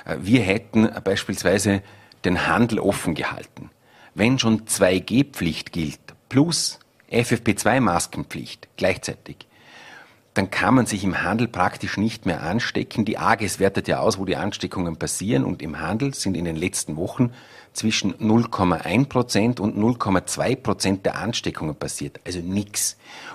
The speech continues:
Und dann den Handel zu schließen im Vorweihnachtsgeschäft, das ist ja aktives Ruinieren der Wirtschaft und eine groß angelegte Staatskampagne für Amazon und Zalando. Das hätte es nicht gebraucht.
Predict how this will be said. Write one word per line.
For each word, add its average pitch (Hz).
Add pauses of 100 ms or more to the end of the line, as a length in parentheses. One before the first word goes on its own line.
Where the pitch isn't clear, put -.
Und -
dann 113
den 92
Handel 127
zu -
schließen 90
im 78
Vorweihnachtsgeschäft, 92 (360)
das 95
ist 110
ja 95 (160)
aktives 110
Ruinieren 101
der 78
Wirtschaft 127 (260)
und 107
eine 95
groß 107
angelegte 92 (240)
Staatskampagne 101
für 87
Amazon 104
und 92
Zalando. 87 (240)
Das -
hätte 107
es -
nicht 95
gebraucht. 65